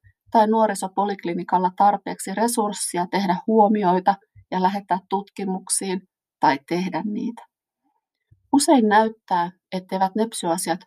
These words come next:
kuulu kenellekään ja nepsylasten perheet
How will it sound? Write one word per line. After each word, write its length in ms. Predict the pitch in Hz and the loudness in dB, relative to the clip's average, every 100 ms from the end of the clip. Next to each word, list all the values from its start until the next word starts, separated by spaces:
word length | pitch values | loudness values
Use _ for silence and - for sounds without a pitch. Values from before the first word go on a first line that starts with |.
| _ - | _ 0
kuulu 320 | 170 170 220 - | 2 2 -2 -4
kenellekään 840 | 214 202 190 180 _ - 180 190 - _ - | 0 0 0 -4 _ 2 2 2 -4 _ -4
ja 80 | 202 | 0
nepsylasten 760 | 208 208 - 196 190 - 190 190 | 0 0 -2 2 2 0 -8 0
perheet 500 | 208 226 - 202 | 0 0 -2 -6